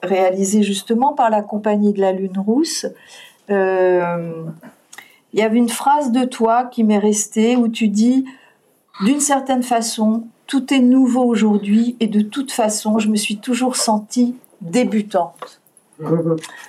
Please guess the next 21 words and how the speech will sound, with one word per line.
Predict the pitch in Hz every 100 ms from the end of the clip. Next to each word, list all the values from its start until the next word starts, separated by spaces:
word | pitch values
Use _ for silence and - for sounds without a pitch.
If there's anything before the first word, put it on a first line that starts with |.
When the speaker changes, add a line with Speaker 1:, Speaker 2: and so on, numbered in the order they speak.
| -
Speaker 1:
Donc | 202 208
c'est | - 196 196 -
avec | 208 - -
la | 196
débutante | - 214 185 190 185 214 - - -
qu'on | 180
va, | 190 180 180
qu'on | - 180
va | 185
débuter, | 180 175 202 - 208 196 190
euh, | 165 151 151 - - _
ce, | - - 175 - - - - - - - - _ _ _ _ _ -
cette, | - 196 190 -
euh, | 190 180 175 208
cette | - 226 -
rencontre. | 220 214 269 330 359 - _ _ _ _ - 202
Euh, | 202 196 190 185 180 175 170 - _ _ _ _ _ _ -
musicothérapeute, | 220 262 254 311 - 262 262 233 214 202 - 196 190 - - _ _ _ _ -
comment | 247 247 285 277
de | 214 220
musicothérapeute | 214 247 240 220 240 233 220 202 202 285 294